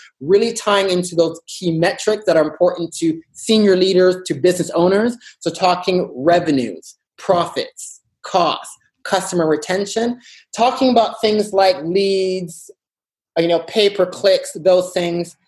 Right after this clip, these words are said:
No one cares. And in this environment, no one cares, right? You need to be talking about things that resonate with business buyers, things that resonate in the boardroom. So we need to talk about revenues, average, you know, customer lifetime value,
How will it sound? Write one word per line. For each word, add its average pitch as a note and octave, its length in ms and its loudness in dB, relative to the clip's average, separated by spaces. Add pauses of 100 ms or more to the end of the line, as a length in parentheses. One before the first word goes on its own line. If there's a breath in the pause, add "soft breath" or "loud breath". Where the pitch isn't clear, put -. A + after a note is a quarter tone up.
(560)
No F3 260 2
one A#3 180 2
cares. B3 520 2
And F#3 120 0
in E3 180 0
this G#3 180 2
environment, G3 560 0
no E3+ 320 2
one E3+ 140 2
cares, - 580 -4
right? D#3 320 0
You E3+ 140 0
need G3+ 340 2
to - 60 -14
be G#3 100 -8
talking F3 340 0
about - 160 -2 (100)
things F#3 240 0
that C3 120 0
resonate D#3+ 500 0
with B2+ 160 -4
business F3 360 0
buyers, C#3+ 380 2 (280 loud breath)
things F#3+ 200 2
that F3+ 100 0
resonate D3+ 340 2
in C3+ 100 -2
the C3 60 0
boardroom. B2 380 2 (220 soft breath)
So E3 80 -6
we F3 40 4
need F3+ 200 2
to - 60 -10
talk D#3+ 140 -4
about A#2+ 260 -4
revenues, C3+ 600 -2 (340 soft breath)
average, E3 460 0
you E3 40 -2
know, C3 280 0
customer F#3+ 320 0
lifetime D#3+ 480 0
value, D3 320 2